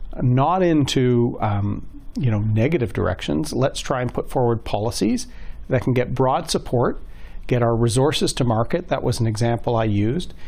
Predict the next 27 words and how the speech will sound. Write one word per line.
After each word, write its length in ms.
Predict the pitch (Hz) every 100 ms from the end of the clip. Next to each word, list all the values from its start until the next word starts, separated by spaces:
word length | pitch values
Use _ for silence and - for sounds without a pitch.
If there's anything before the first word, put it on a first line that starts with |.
| - - -
And 520 | 127 120 117 117 113 - - -
I 140 | 127
don't 140 | 139 -
see 140 | 180
that 140 | 156 135
happening. 400 | 156 - 113 113
The 60 |
left 280 | 127 139 -
ta-, 220 | - 131 -
is 140 | 127
talking 260 | - 131 127
about 180 | 127 -
climate 400 | - 127 139 -
apocalypse, 760 | 117 143 147 - 156 156 -
and, 200 | 135 123 - - -
and 320 | - 123 120 127
the 80 |
right 260 | 117 123 139
often 300 | 123 127 123
doesn't 220 | 123 139
even 160 | 123 120
talk 340 | - 143 -
about 220 | 135 113
getting 180 | - 113
emissions 400 | 117 151 - 113
down. 220 | 107 95
So 220 | 98 117